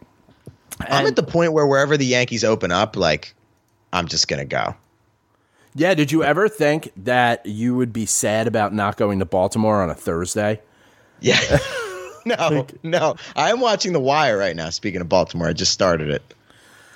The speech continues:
Speaker 2: Um,
Speaker 1: Speaking of quarantine activities.
Speaker 2: Yeah, man, you're doing, you're just starting The Wire?
Speaker 1: Just starting The Wire. I'm five episodes in.
Speaker 2: Okay, listen. Season two.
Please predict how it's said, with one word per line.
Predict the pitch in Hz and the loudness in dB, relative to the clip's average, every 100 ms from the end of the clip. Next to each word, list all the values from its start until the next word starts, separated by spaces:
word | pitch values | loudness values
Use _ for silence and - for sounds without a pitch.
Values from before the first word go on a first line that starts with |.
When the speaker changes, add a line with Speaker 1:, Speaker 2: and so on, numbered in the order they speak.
| - - - | -20 -18 -2
Speaker 2:
Um, | 131 123 120 | 2 4 4
Speaker 1:
Speaking | 98 80 | 2 -2
of | 80 | -4
quarantine | 98 82 80 - 80 | -4 -4 -4 -2 0
activities. | 76 - 76 73 76 151 | 0 -2 -2 -2 -2 0
Speaker 2:
Yeah, | 196 147 | 0 2
man, | 135 123 | 0 0
you're | 135 147 | 2 0
doing, | 160 175 185 123 | 0 -2 -2 -2
you're | 139 143 | 0 0
just | 127 131 | 0 -2
starting | - 135 143 151 143 | 0 2 2 0 -4
The | 135 | -2
Wire? | 135 139 147 175 - _ - | 2 4 4 2 -4 _ -6
Speaker 1:
Just | 117 117 | 0 0
starting | - 123 123 | 2 2 2
The | 117 | 2
Wire. | 107 92 | 4 2
I'm | 90 | 0
five | - 113 98 95 | 0 2 2 2
episodes | 95 95 101 85 85 | 0 0 0 0 0
in. | 73 | 0
Speaker 2:
Okay, | 113 113 110 82 80 | 0 0 0 -2 -4
listen. | 107 82 60 - _ _ - | -4 -6 -10 -16 _ _ -16
Season | - - 131 131 160 | -8 -2 0 4 2
two. | - 95 | 4 2